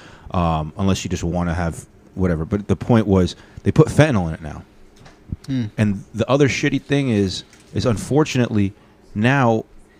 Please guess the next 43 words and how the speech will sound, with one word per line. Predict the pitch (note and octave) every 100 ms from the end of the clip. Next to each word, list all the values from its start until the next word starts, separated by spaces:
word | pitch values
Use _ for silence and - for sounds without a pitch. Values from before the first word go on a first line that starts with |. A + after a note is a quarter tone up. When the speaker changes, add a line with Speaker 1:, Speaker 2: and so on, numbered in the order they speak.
| _ _ _
Speaker 1:
if, | A2+ - - _ _ - -
because, | A#2 D3 C#3 -
uh, | - A2 G#2+ G#2 - - - - - - - -
they | - C#3+
were | C#3
getting | E3 F3
all | D3+
the | B2+
fentanyl | C#3+ B2+ A2+
from | G#2+
China. | F2+ G2+ E2+ C2+ - - -
And | G#2+
thank | C#3+
you | C#3+
for | A#2+
the | G#2
cookie, | A2+ F#2
by | D#2+ D#2
the | C#2
way. | - E2 - - - _ -
Um, | F2+ E2 D#2+ - -
they | G#2
were |
getting | G#2+ D3
all | C#3
the | B2
fentanyl | A#2 A2+ G2+
from | G2+
China. | - F2+ D#2 - - - _ _ -
Then | A2
the | A#2
cartels | - C3 - B2+ A#2+ A2+ G#2
were | F#2+ G#2 G#2
mixing | G2 G#2+ - G#2+
the |
fentanyl | F2+ A2+ A2 G#2+ G#2 G2+
in | G2+ G2+ G2 - -
and, | F#2+ G2
and | F#2+
some | G#2+ F#2+
of |
their | F#2
stuff. | F#2 - G2 F2+ -